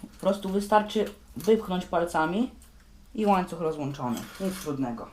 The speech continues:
Tylko pamiętajcie, żeby nie zgubić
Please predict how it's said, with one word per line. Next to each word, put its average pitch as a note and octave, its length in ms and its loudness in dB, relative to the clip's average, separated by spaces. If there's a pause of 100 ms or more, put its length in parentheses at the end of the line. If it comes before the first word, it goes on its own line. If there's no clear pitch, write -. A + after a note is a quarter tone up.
(380)
Tylko - 160 -16
pamiętajcie, F#3 840 4 (1120)
żeby F3 340 0
nie F3+ 100 0
zgubić G3 520 -2